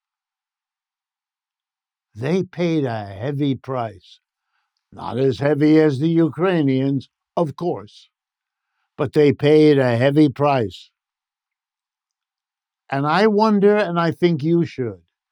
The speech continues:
how long the alliance around Ukraine will survive with that kind of a different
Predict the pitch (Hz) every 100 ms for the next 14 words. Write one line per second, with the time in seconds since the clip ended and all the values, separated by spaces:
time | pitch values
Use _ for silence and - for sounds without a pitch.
0 | _ _ _ _ 127 165 185 185 185 180
1 | 165 156 143 143 135 135 147 151 151 143
2 | 127 143 131 135 139 131 123 135 - 131
3 | 143 131 117 104 _ _ 127 127 117 -
4 | 135 135 139 120 101 87 _ _ _ _
5 | _ - 131 104 139 160 - - 147 147
6 | 135 113 123 104 90 156 165 - 143 131